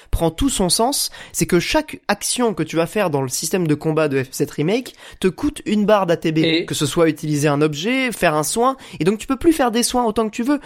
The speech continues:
Speaker 1: donc t'es obligé d'être investi dans le combat, tu peux pas juste rester appuyé sur le bouton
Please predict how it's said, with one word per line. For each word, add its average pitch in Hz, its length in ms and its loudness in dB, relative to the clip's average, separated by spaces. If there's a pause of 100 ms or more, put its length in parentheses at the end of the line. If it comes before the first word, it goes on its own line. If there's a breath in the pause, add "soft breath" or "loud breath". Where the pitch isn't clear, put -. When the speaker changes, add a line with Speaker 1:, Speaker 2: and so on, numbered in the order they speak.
(180 loud breath)
Speaker 1:
donc 160 160 0
t'es - 120 0
obligé 247 500 2
d'être 175 340 -2
investi 240 560 0
dans 214 100 2
le 196 80 0
combat, 214 280 0
tu - 100 -8
peux 175 80 -4
pas 220 200 2
juste 254 300 -4 (240 loud breath)
rester 175 320 0
appuyé 208 280 2
sur 185 160 0
le 165 40 0
bouton 233 380 0